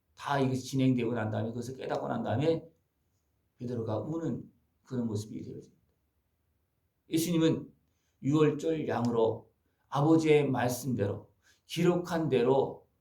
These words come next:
그 길을 걸어가십니다. 근데 이 길에서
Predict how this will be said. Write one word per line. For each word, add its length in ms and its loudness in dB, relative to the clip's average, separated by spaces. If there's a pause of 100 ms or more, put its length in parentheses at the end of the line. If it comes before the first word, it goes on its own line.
(100)
그 160 -6
길을 240 -2
걸어가십니다. 600 -16 (2500)
근데 160 6
이 300 6
길에서 760 2